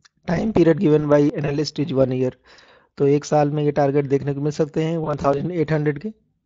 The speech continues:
तो आप होल्ड करिए और जब ये टारगेट मिलें तो आप प्रॉफिट बुक करके निकल सकते हैं।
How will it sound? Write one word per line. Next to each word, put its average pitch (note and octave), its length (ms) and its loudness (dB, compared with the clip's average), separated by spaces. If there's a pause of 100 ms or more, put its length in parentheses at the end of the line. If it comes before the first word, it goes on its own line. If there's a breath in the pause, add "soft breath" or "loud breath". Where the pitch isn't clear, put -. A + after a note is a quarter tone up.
तो C#3 80 -2
आप C3 140 0 (120)
होल्ड D#3+ 180 4
करिए F3+ 320 0 (540 soft breath)
और C#3 60 -6
जब C3 180 0
ये D3 80 2
टारगेट C#3 460 0
मिलें D3+ 400 -4
तो - 180 -2
आप C3 160 -2
प्रॉफिट C3 260 0
बुक B2 200 -6
करके C3 240 -2
निकल C3+ 460 -6
सकते C3 300 -10
हैं। D#3+ 220 -10